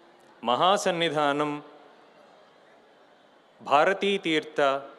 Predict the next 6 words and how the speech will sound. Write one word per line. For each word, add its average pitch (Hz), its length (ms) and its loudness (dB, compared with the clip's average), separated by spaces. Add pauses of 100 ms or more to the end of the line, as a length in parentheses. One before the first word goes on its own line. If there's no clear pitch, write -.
(140)
మహాస్వామివారి 143 1080 0
చేతులతో, 147 600 -2 (840)
వాళ్ళ 147 360 4 (260)
ఆశీర్వాదంతో 156 920 2 (680)
మొదలుపెట్టి 147 800 0 (1900)
లక్ష 135 300 2